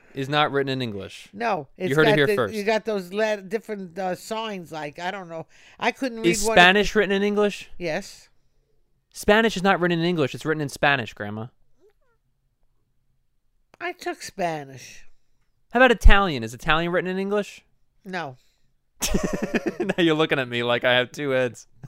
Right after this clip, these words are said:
Speaker 1: <laughs>
Speaker 2: I took Spanish. I
Speaker 1: I'm
Speaker 2: don't
Speaker 1: making a
Speaker 2: know.
Speaker 1: joke. Of course Spanish is not written in English. It's written in Spanish.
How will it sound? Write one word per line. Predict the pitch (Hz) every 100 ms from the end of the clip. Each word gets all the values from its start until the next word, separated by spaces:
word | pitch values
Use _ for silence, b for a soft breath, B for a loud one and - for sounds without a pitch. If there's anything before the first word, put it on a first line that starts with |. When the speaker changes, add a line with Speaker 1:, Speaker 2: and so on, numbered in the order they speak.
| - 175
Speaker 1:
<laughs> | 175 165 160 247
Speaker 2:
I | 339
took | - 349
Spanish. | - 226 214 185 170 185
I |
Speaker 1:
I'm | 185
Speaker 2:
don't | 202
Speaker 1:
making | 247 240 226
a |
Speaker 2:
know. | 202
Speaker 1:
joke. | - - 185
Of | 175
course | - 226 233
Spanish | - 180 175 156
is |
not | 151 151
written | 147 143
in | 139
English. | 139 135
It's | 139
written | 170 180
in | 160
Spanish. | - 165 160 135